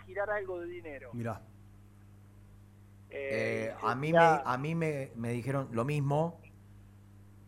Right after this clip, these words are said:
Speaker 3: y que la idea es poder todo lo que está en la cuenta de los hinchas de Independiente,
Speaker 2: Ujú.
Speaker 3: transferirlo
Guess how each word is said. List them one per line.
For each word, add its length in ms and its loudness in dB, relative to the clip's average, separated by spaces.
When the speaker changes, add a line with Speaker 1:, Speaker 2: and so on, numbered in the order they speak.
Speaker 3:
y 100 -6
que 140 -4
la 100 2
idea 320 4
es 320 -2
poder 540 0
todo 260 10
lo 120 6
que 80 -2
está 160 0
en 60 0
la 100 0
cuenta 360 -2
de 760 -4
los 160 -6
hinchas 180 -2
de 40 2
Independiente, 680 2
Speaker 2:
Ujú. 300 2
Speaker 3:
transferirlo 840 2